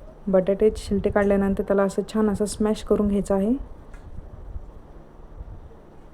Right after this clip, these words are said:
स्मॅश झाल्यानंतर त्याला लागणारं साहित्य मी काढून घेतलं आहे.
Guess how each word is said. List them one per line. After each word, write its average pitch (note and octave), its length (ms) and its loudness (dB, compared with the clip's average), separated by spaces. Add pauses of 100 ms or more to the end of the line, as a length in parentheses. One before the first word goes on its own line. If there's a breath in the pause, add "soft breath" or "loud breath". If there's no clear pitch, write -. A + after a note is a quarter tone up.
(680)
स्मॅश G#3+ 420 4
झाल्यानंतर G3 540 4 (4000)
त्याला G3 200 4
लागणारं G3 360 4
साहित्य G3 440 2
मी G3+ 100 4
काढून G3+ 280 4
घेतलं G3+ 280 2
आहे. G#3 260 8